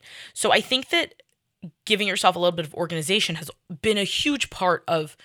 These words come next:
for me at least, being able to give myself some time to pause and some time to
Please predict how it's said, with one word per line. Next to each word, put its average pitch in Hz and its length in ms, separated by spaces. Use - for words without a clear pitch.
for - 180
me 226 220
at 143 120
least, 160 260
being 165 220
able 160 200
to 165 120
give 160 180
myself 151 640
some 180 220
time 156 240
to 156 120
pause - 520
and 170 160
some 170 200
time 170 320
to 156 440